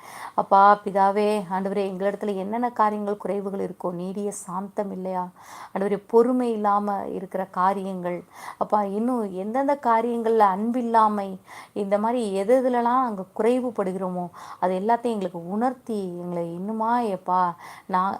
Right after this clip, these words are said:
எங்களுக்கு புத்தியுள்ள இருதயத்தை கொடுங்கப்பா. ஆண்டவரே ராஜா, அதற்கு நாங்கள் எங்களை ஒப்பு கொடுக்கும்படியாக,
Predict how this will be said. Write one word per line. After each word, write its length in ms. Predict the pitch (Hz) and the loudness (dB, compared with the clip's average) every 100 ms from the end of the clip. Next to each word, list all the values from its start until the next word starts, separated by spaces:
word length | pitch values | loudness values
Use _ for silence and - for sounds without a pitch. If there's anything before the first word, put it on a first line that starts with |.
| - 196 | -8 -8
எங்களுக்கு 480 | 185 185 185 185 | -6 -4 -4 -4
புத்தியுள்ள 420 | 175 214 262 262 254 | -6 -6 -2 0 2
இருதயத்தை 480 | 226 196 220 214 - | 0 0 -4 -4 -4
கொடுங்கப்பா. 580 | 196 226 220 214 175 165 - - - _ | -2 0 -2 0 0 0 -8 -20 -20 _
ஆண்டவரே 420 | 185 185 185 202 | -2 -2 0 0
ராஜா, 360 | 202 208 - 190 | 0 -2 0 0
அதற்கு 340 | 190 226 - | 0 -2 -2
நாங்கள் 480 | 202 190 220 247 240 | 0 0 0 2 0
எங்களை 280 | 202 190 185 | 0 -2 -2
ஒப்பு 360 | 180 185 - 269 | -2 -4 -4 -2
கொடுக்கும்படியாக, 840 | 269 240 220 214 202 185 180 175 | -2 -2 -6 -4 -2 0 0 -2